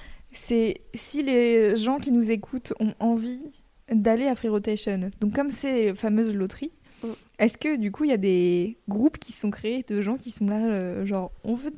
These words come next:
Speaker 1: on voudrait des invitations,
Speaker 2: Mm.
Speaker 1: comment on fait pour connaître des gens qui sont déjà allés à Free Rotation ?
Speaker 2: Euh...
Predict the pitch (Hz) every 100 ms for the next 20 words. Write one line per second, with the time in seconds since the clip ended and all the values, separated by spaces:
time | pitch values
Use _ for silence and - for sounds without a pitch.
0 | - 254 330 339 330 330 330 311 302 302
1 | 277 - 330 330 302 294 311 - 285 285
2 | 302 285 254 220 240 247 285 294 - 240
3 | 247 262 240 240 - 220 220 220 220 214
4 | 220 220 226 220 220 220